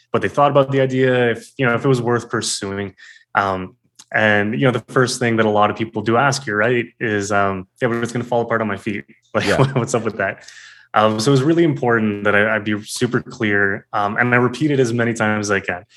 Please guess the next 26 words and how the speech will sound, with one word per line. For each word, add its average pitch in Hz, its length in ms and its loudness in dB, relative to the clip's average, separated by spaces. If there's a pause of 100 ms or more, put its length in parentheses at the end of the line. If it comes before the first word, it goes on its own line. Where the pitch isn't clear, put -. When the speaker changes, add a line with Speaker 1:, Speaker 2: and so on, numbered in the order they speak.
(220)
Speaker 1:
It's 104 140 -6
not 120 260 2
gonna 139 120 2
fall 131 160 4
apart 127 200 2
on 123 80 0
your 120 80 -2
feet. 107 380 -4
Don't 104 200 -2
worry. 107 280 0 (480)
Um, 98 500 2
you're 113 120 -2
not 107 100 2
gonna 110 140 -2
turn 110 260 -2
into 110 140 0
Groot 110 340 -2 (180)
as 104 160 -4
you're, 104 300 0
as 104 120 -4
you're 104 120 0
running 101 240 0
through 101 160 -6
the 101 220 -4
rain. 98 200 -6 (480)
Um, 101 520 0